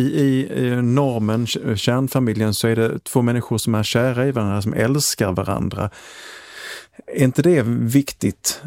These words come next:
f-, i föräldraskapet? Kan, kan den här tredje eller fjärde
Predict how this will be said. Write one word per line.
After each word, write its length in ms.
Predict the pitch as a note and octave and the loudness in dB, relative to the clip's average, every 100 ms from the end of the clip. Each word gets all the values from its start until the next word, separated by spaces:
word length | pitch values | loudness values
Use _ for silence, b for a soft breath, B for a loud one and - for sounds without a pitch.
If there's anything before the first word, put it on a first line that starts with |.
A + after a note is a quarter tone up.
| D#3+ | -12
f-, 160 | C#3 - | -10 -4
i 100 | D3 | -2
föräldraskapet? 880 | A2+ A#2+ A2 F#2+ - - G2+ - - | 0 0 0 0 -2 -4 -4 -6 -2
Kan, 300 | B2+ A#2+ C3 | 0 2 2
kan 160 | C3 | 2
den 120 | B2+ B2+ | 2 2
här 120 | B2+ | 0
tredje 460 | - C3 C3+ B2+ A#2 | 0 0 2 2 2
eller 100 | A2 | 0
fjärde 640 | - B2 B2+ A2+ G#2+ | 0 2 2 2 2